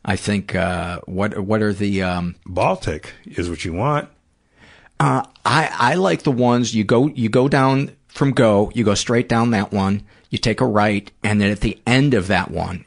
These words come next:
Speaker 1: is the best value. Uh, New York, the, the ones that are, like, gold colored.
Speaker 2: Yeah, orange is gold.
Speaker 1: Orange, orange.
Speaker 2: Yeah.
Speaker 1: Those are the best value.
Speaker 2: They are the best value because they were like, they're like,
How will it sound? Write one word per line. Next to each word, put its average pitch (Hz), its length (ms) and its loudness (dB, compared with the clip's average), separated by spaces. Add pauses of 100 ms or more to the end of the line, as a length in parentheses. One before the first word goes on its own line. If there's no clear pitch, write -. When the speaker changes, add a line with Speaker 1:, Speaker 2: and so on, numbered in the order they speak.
(100)
Speaker 1:
is 107 200 -2
the 101 80 -2
best - 560 -2
value. 90 680 -2
Uh, 104 160 0
New 104 160 2
York, 120 580 0 (340)
the, 110 200 2
the 104 120 0
ones 117 240 2
that 117 120 2
are, 107 120 4
like, 101 240 0
gold 110 360 0
colored. 131 460 -2 (840)
Speaker 2:
Yeah, 135 100 -4
orange 110 340 -4
is 120 140 -4
gold. 95 280 2
Speaker 1:
Orange, 120 540 4
orange. 113 220 4 (120)
Speaker 2:
Yeah. 85 160 -4 (180)
Speaker 1:
Those 135 280 4
are 117 60 2
the 98 100 0
best 92 280 -2
value. 92 440 -4 (480)
Speaker 2:
They 147 140 0
are 190 120 2
the 127 120 -2
best 113 280 -2
value 107 360 0
because 95 280 -6
they 110 60 -2
were 101 140 -2
like, 98 180 -6
they're 104 140 -2
like, 104 200 -2